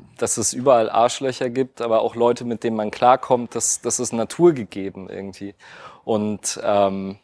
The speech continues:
da kann man Allianzen formen auch. Und es gibt einzelne Beispiele auch, wie Leute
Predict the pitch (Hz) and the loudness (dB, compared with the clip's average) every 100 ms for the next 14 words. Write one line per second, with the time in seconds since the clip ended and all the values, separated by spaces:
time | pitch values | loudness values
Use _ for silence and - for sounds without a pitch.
0 | _ _ 104 - 117 120 117 120 107 110 | _ _ -4 0 4 4 4 0 2 2
1 | 123 151 170 156 - 147 147 151 156 151 | 2 0 -6 -6 0 4 4 2 -6 -10
2 | - 123 139 - _ - - 117 - 165 | 0 2 2 -2 _ -20 -8 -4 0 2
3 | 160 - 123 135 - 123 113 104 113 123 | 2 2 2 2 0 -2 2 4 4 2
4 | - 117 113 110 113 - 104 104 117 - | -4 -2 0 2 0 -4 -2 0 0 0
5 | 113 | -2